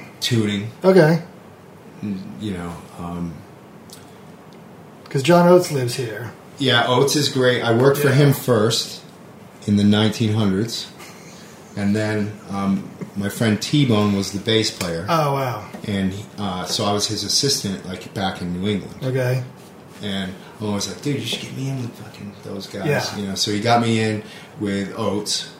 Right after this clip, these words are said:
Speaker 1: and I de-, I dealt with him for a while, and then I went off and did some other stuff. And, uh,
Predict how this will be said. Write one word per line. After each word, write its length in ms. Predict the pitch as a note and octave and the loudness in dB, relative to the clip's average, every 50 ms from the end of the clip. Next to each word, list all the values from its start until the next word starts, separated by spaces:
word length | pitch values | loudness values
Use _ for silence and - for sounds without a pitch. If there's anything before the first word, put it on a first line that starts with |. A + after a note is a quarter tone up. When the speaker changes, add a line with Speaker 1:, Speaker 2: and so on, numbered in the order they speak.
| - - - - - - - - - - - - - | -20 -20 -20 -20 -20 -20 -20 -20 -20 -20 -20 -12 -8
Speaker 1:
and 200 | G#2 G2+ G2 F#2+ | -6 -4 -4 -4
I 40 | F#2+ | -4
de-, 320 | G2+ G#2 G#2 - - - G#2 | -2 -2 -4 -4 -4 -6 -6
I 60 | G2+ | -4
dealt 240 | G2 A2 G#2+ G#2+ G#2+ | -2 -2 0 0 0
with 120 | G#2+ A2+ A2+ | 0 0 -2
him 80 | G#2 | -2
for 160 | G2 - - G#2+ | -4 -2 -2 -2
a 80 | G#2 | -2
while, 340 | G2+ G2+ G2+ G2 G2 G2 G2 | 0 -2 -2 0 -2 -2 -2
and 120 | F#2+ G2+ G#2 | -2 -2 -2
then 140 | G#2 G#2 G#2 | -2 -2 0
I 100 | G#2 G#3 | 0 0
went 160 | G#3+ - G#2 | 0 0 0
off 220 | G#2 G#2 - - | 0 -2 -2 -4
and 80 | G#2 F#2 | -6 -6
did 120 | G2 F#2+ | -4 -6
some 200 | - - G#2 F#2+ | -6 -4 -4 -4
other 180 | F#2 F#2 F#2+ - | -4 -4 -6 -6
stuff. 440 | - - - G2 F#2 F#2+ - - - - - - - - - - - - - - - - - - - - G#2 | -8 -8 -8 -6 -6 -6 -8 -10 -14 -18 -20 -20 -20 -20 -20 -20 -20 -20 -20 -20 -20 -18 -18 -18 -14 -10 -6
And, 320 | G#2+ G2+ G2 G2 G2 G2 | -4 -2 -2 0 0 -2
uh, 280 | F#2+ F#2+ F#2+ F#2 F#2 | -2 -2 -4 -6 -8